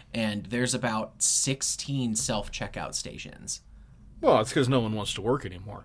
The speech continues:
Speaker 1: Uh-huh. Oh, that's,
Speaker 2: Yeah.
Speaker 1: that's exactly it. That's why.
Speaker 2: <laughs> Anyway, give me your notes, buddy.
Speaker 1: Okay. So, um, w-, this is for all of you out there listening. Um, if you legitimately hurt yourself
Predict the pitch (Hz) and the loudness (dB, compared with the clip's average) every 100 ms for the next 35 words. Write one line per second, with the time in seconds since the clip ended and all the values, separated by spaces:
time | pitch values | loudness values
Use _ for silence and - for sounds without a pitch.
0 | - - - - - - - - 131 123 | -18 -20 -20 -20 -20 -20 -12 -2 0 2
1 | 127 139 156 - 139 131 135 - 123 123 | 4 2 0 -6 -2 0 2 2 0 0
2 | - 101 87 - 71 - 117 113 - 165 | -2 -4 -6 -10 -12 -4 -4 -4 -4 -6
3 | - 175 - - 160 - 165 - 202 - | -4 -8 -8 -8 -10 -10 -16 -10 -10 -8
4 | 220 - 196 - 190 185 170 170 165 147 | -10 -8 -12 -10 -10 -2 2 4 4 2
5 | 139 139 175 160 247 - 240 220 180 160 | 4 4 4 2 6 12 12 12 12 10
6 | 160 127 160 170 175 - - - - - | 8 10 12 12 6 -4 -20 -18 -20 -20
7 | - - - - - - 160 165 127 - | -20 -20 -20 -20 -18 0 2 4 4 2
8 | - - - - 196 180 170 - 165 160 | -6 -4 2 8 12 12 12 6 2 2
9 | 165 143 - 147 - - - 139 - 151 | -2 -2 -4 -10 -10 -16 -18 -16 -2 0
10 | 147 165 196 185 160 196 208 208 196 185 | 2 2 6 10 10 8 6 4 6 6
11 | 185 196 190 131 - 110 123 180 165 - | 4 0 2 0 2 0 2 -2 -6 -2
12 | 139 127 123 131 131 170 262 370 - 208 | 2 2 2 -2 0 -2 2 4 6 6
13 | 240 208 170 139 147 - 185 - 190 202 | 2 2 0 2 0 0 -2 2 4 2
14 | 202 | -2